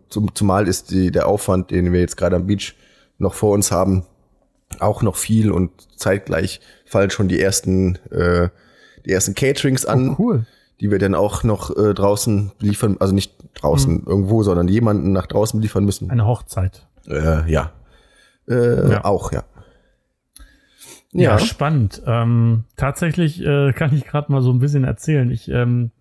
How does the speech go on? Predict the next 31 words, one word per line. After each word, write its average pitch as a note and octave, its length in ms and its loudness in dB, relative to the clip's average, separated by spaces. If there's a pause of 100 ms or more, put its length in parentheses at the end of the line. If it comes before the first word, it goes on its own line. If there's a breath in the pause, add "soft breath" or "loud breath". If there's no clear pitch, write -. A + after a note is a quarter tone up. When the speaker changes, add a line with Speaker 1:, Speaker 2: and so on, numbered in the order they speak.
(720 soft breath)
Speaker 2:
bin D#3+ 580 0 (300)
gestern C#3+ 480 0
wandern D3+ 360 2
gewesen A2+ 540 2 (100)
und A#2+ 140 -6
bin C#3+ 160 0
so C3+ 100 0
ein B2+ 100 0
bisschen C3+ 260 -2
durch A#2+ 160 0
Düsseldorf B2+ 400 -2
gewandert A2 420 0
und A2 140 0
morgens A3 420 0
früh, G3+ 380 -2 (800)
ähm, C#3 420 0 (300)
also D3 320 0
was F3+ 180 -2
mich F#3+ 140 0
gerade E3 260 0
total, D#3+ 640 -2 (720)
äh, C3+ 420 0 (140)
total C#3 380 -4
freut, - 500 -2
dass - 160 -6
wieder C#3+ 180 2
Leben C3+ 340 2
in A#2+ 80 0
die G#2 100 0
Städte A2+ 320 -4
kommt. G2+ 340 -4